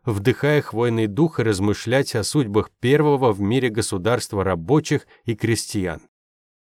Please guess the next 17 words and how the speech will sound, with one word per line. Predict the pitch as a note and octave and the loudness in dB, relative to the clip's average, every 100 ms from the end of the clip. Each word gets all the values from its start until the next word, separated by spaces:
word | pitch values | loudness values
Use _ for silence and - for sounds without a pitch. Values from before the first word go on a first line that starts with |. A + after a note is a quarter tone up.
| _ | _
Таксист | B2+ B2 - G#3 - | 0 0 2 2 4
высадил | D3+ F3+ D#3+ C#3+ C#3+ | 2 4 4 4 4
меня | C#3 C3 B2+ | 4 4 4
и | |
развернулся, | B2+ G#2+ A2 B2+ D#3 D#3 - A2 | 4 2 0 4 4 4 2 0
махнув | G#2+ - A#2+ A2 | 0 0 -4 2
обратно, | B2 B2+ C#3 A#2 F#2 E2+ - | 2 4 2 2 -2 -6 -6
а | G#2 A2+ | -2 4
я | D#3+ | 4
торопливо | F3 F3 D3 - D3+ D#3 | 4 2 0 2 2 4
зашагал | C#3 C3 B2 G#2 C3+ | 0 0 -2 2 2
к | C3+ - | 2 -4
пункту | B2+ C#3 - | -2 -2 0
назначения, | B2+ A#2 B2+ B2 - A2 G#2+ G2 - - | 0 0 0 0 0 -2 -2 -4 -8 -6
госдаче | G#2+ C#3 A#2 G2+ A2+ A2+ | 4 4 4 2 0 0
товарища | D#3 C3 G2 F#2+ G2 - A2 | -2 0 0 0 -2 -2 -2
Андропова. | G#2+ G#2 F2 F2+ D2+ | 0 0 0 -4 -8